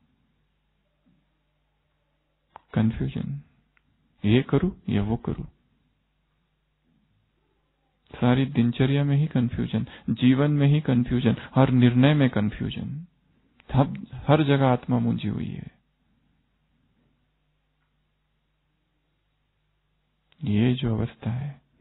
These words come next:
spiritual depression, spiritual diplopia, spiritual anemia और spiritual confusion की अवस्था है। कब होती है? इसका मतलब seat पर नहीं बैठे हैं, नीचे उतर गए।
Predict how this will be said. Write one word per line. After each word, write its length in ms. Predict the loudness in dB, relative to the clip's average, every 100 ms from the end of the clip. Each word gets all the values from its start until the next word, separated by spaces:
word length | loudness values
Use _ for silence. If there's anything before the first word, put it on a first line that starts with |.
| _ -20 -2
spiritual 600 | 0 0 -2 -4 -4 -4
depression, 580 | -4 -2 -2 -2 -6 -10
spiritual 680 | -4 -2 -2 -2 -4 -2
diplopia, 560 | -2 -2 -2 -2 0 -2
spiritual 640 | -2 0 2 2 2 2 4
anemia 460 | 4 4 4 0 -4 -20 _ _ -2
और 120 | -2
spiritual 580 | 0 0 0 0 -2 -2
confusion 640 | 0 -2 0 0 2 0
की 140 | -2 -6
अवस्था 400 | -6 -8 -12 -12
है। 160 | -12 _ _ _ 0
कब 120 | 4
होती 340 | 6 4 4 4
है? 200 | 4 0 -6 -20 -12 -4
इसका 300 | -4 -2 0
मतलब 340 | 0 -2 -4 -6
seat 320 | -4 -4 -2
पर 160 | -4
नहीं 240 | -4 -4 -4
बैठे 320 | -8 -8 -10
हैं, 180 | -12 -16 _ _ _ _ _ _ _ _ _ _ _ _ _ _ _ _ _ _ 2
नीचे 280 | 2 2
उतर 260 | -2 -2 -4
गए। 300 | -6 -8